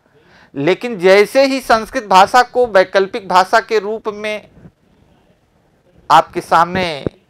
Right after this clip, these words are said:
एक विकल्प की व्यवस्था बनाई गई कि आप भाई इंग्लिश भाषा, हिंदी भाषा के साथ साथ आप वैकल्पिक भाषा में से, इंग्लिश भाषा और संस्कृत भाषा में से किसी एक का चयन कर सकते हैं।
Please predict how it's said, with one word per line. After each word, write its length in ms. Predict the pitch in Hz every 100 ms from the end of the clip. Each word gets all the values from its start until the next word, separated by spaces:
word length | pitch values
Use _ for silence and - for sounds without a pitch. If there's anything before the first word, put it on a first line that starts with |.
| _ _ - - - 160
एक 100 | 143
विकल्प 580 | 139 180 190 262 262 240
की 180 | -
व्यवस्था 540 | 202 190 196 196 - 247
बनाई 420 | 220 196 202 208
गई 220 | 185 214
कि 220 | 226 226
आप 160 | 196 185
भाई 320 | 156 160 185
इंग्लिश 280 | 175 180 185
भाषा, 340 | 170 165 -
हिंदी 360 | 185 170 170 190
भाषा 320 | 170 160 180
के 180 | 170 160
साथ 260 | - 160 175
साथ 720 | - - 247 - 147 135 - _ _ _ _ _ _ _ _ _ _ _ _ _ _ _ _ _ _ _ _ -
आप 200 | 170 185
वैकल्पिक 720 | 160 147 175 180 202 196 233
भाषा 320 | 196 202 214 226
में 160 | 226
से, 380 | 214 233 226 220
इंग्लिश 300 | 196 202 214
भाषा 420 | 202 202 220 208
और 100 | 208
संस्कृत 400 | 190 185 180 214
भाषा 340 | 180 185 196 196
में 140 | 190
से 140 | 190
किसी 400 | 196 202 - - -
एक 280 | 220 214 -
का 100 | 135
चयन 320 | 135 127 127
कर 160 | 131
सकते 380 | 120 131 _ -
हैं। 240 | 156 _